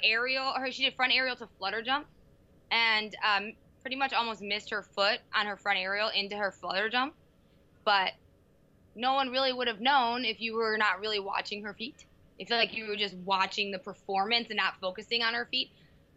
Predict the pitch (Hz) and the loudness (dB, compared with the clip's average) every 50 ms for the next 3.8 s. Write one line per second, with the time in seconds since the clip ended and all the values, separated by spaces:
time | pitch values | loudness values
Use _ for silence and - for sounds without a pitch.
0 | _ _ 240 233 233 202 - 240 262 262 262 262 254 233 - 285 285 277 - - | _ _ 2 4 4 4 2 2 0 0 0 0 -2 -2 -2 -2 -2 -2 -4 -4
1 | 220 226 226 - 240 220 214 214 214 - 214 208 208 220 254 269 - 247 208 208 | -6 -6 -6 -6 -4 -2 -2 -2 -2 -4 -4 0 0 0 0 -2 -6 -8 -8 -10
2 | 202 - _ _ _ _ _ _ - _ _ _ _ - 226 220 - 247 233 214 | -10 -12 _ _ _ _ _ _ -20 _ _ _ _ -6 -6 -2 0 0 0 0
3 | - - 214 220 233 247 247 226 - - 226 208 202 196 196 | 0 -2 -2 -2 0 0 0 -2 -2 0 2 4 4 4 2